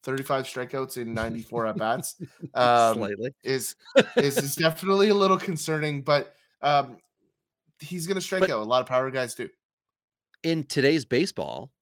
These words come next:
Speaker 2: that is not a sin, right? It, three true
Speaker 1: No.
Speaker 2: outcome, wh-, however you wanna, you know, tell yourself you're, you're valuing the guys. If you're striking out a lot, but the upside of that is power, that means runs, R B Is. So, uh,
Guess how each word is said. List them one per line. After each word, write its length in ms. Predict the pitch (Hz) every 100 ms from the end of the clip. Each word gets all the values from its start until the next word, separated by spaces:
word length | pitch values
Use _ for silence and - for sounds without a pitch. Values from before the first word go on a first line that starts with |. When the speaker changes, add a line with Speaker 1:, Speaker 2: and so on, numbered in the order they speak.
| _ 90
Speaker 2:
that 380 | 110 113 117 _ _ _ _ -
is 260 | 120 90
not 440 | 98 101 95 92 - -
a 60 |
sin, 400 | - - 190 - _ _ -
right? 240 | 101 117 113
It, 160 | 101 _
three 260 | - 131
true 280 | 120 147 143
Speaker 1:
No. 60 | 101
Speaker 2:
outcome, 440 | 107 107 107 104
wh-, 100 | 92
however 280 | 85 110 117
you 100 | 123
wanna, 400 | 113 107 104 98 _ _ _
you 80 | 107
know, 220 | - 92 _ 98 -
tell 180 | 117
yourself 460 | 123 107 110 101 -
you're, 300 | 98 92 95
you're 160 | 98 95
valuing 460 | 98 101 104 98
the 60 | 92
guys. 420 | 120 147 92 - _ _ _ _ _
If 180 | 113 110
you're 100 | 107
striking 420 | - 123 135 143
out 100 | 123
a 40 | 101
lot, 300 | 85 92 -
but 100 | 92
the 280 | 90 85 _
upside 400 | 120 - 95 90
of 80 | 87
that 280 | 87 80 82
is 260 | 87 87 - -
power, 460 | 98 85 78 127 _ _ _ -
that 140 | 85
means 420 | 90 87 85 82 -
runs, 480 | 80 80 90 95 -
R 120 | 85 85
B 120 | 104
Is. 440 | 120 78 85 - -
So, 440 | 95 87 85 -
uh, 140 | 95